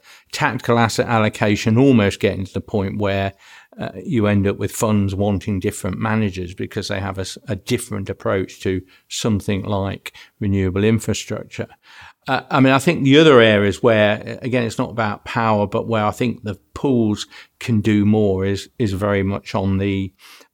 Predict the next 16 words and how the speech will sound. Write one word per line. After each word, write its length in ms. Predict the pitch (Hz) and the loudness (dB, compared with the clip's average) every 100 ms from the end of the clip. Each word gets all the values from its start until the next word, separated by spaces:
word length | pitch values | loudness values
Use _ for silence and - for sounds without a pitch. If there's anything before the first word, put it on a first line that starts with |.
| - | -6
reporting, 640 | 113 - 110 104 - 92 | -6 -2 0 0 -2 -6
T 200 | - 117 | -2 -4
C 200 | 104 107 | -2 -4
F 120 | 90 | -4
D 180 | - 95 | -4 -4
reporting 540 | 92 90 104 95 - 92 | -4 -6 -6 -8 -8 -10
in 60 | |
particular. 480 | - - 139 135 113 | -8 -8 -8 -4 -4
We 80 | 98 | -4
just 240 | - - | -6 -10
had 140 | 98 95 | -10 -12
the 100 | - | -12
consultation 840 | 101 101 - - 110 110 - 104 | -12 -10 -14 -14 -8 -8 -8 -10
paper, 440 | - 101 - 98 - - - - | -6 -8 -6 -8 -10 -20 -20 -20
and 200 | - 113 | -8 -4
I, 280 | 101 101 104 | 0 0 -2